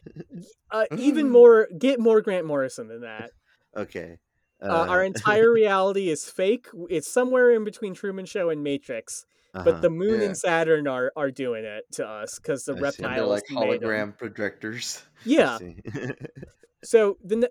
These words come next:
Speaker 1: the next time, the ne-, dear listeners, the next time somebody tries to tell you the moon landing was faked, just tell 'em that the moon is actually a holographic experience producer and
Speaker 3: <laughs>
Speaker 1: booster created by the reptoids from Alpha Dra-, Draco to keep humanity imprisoned in a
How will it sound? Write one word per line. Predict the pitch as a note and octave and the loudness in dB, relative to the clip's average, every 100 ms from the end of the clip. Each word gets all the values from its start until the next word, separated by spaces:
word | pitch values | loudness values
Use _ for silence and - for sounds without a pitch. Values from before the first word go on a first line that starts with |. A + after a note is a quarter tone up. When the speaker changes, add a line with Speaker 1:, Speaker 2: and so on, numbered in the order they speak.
| _ | _
Speaker 1:
the | E3+ A3 | -2 2
next | A#3+ C4 - | 2 0 -4
time, | A#3 F#3 D#3 D3+ - _ - | -4 -2 -4 -6 -14 _ -14
the | E3 F#3+ | -8 -8
ne-, | D#3 | -4
dear | G3+ F3 | -2 2
listeners, | D#3 E3+ D3 | 2 0 -8
the | F3 | -6
next | F3+ - | -8 -6
time | G3 E3 | -8 -6
somebody | D3+ E3 D#3+ | -6 -4 -4
tries | D3 D3+ D3 | -4 -8 -8
to | |
tell | D3+ D3 | -6 -4
you | C3+ | -4
the | C3 | -8
moon | B2+ C3 | -10 -8
landing | B2+ B2 B2+ | -10 -10 -12
was | A#2 | -12
faked, | B2 A#2 - _ _ _ _ _ _ | -8 -8 -10 _ _ _ _ _ _
just | G3 G3 | -10 -4
tell | A#3+ G#3+ | -2 0
'em | G#3+ G3 | 0 -4
that | - | -2
the | D#3+ | -2
moon | D#3 F3 F3 | 0 -6 -6
is | C3+ | -8
actually | D#3 D#3 - F3+ | -6 -6 -4 -4
a | D3+ | -4
holographic | E3 D#3 D3 D#3 C#3+ C#3+ | -2 -4 -2 -4 -6 -12
experience | - - F3 E3 F3 E3+ | -14 -14 -8 -6 -6 -10
producer | - E3 E3+ E3+ G3 G3 - _ _ _ _ - - | -10 -8 -6 -6 -6 -8 -10 _ _ _ _ -16 -10
and | C#3 D3 - | -6 -6 -4
Speaker 3:
<laughs> | |
Speaker 1:
booster | F3 - G3 F3+ | -6 -4 -4 -4
created | - E3+ E3 E3+ | 0 0 0 -2
by | D#3+ | 0
the | D3+ | 2
reptoids | D3 D#3 F3+ D#3+ D#3+ | 0 0 2 2 2
from | - D#3+ | -2 -6
Alpha | C#3+ D3 E3 | -4 0 -2
Dra-, | D3 C#3 D3 E3+ | 0 -2 -2 -6
Draco | - D3 C#3+ C#3 C3+ | -4 -4 -2 -2 -4
to | |
keep | C#3+ - D3+ | -10 -16 -12
humanity | D#3+ D3 D3 D3 C#3+ | -6 -4 -4 -4 -8
imprisoned | C3+ D#3+ D3+ D3 | -6 -6 -6 -10
in | C#3+ | -8
a | C3 | -8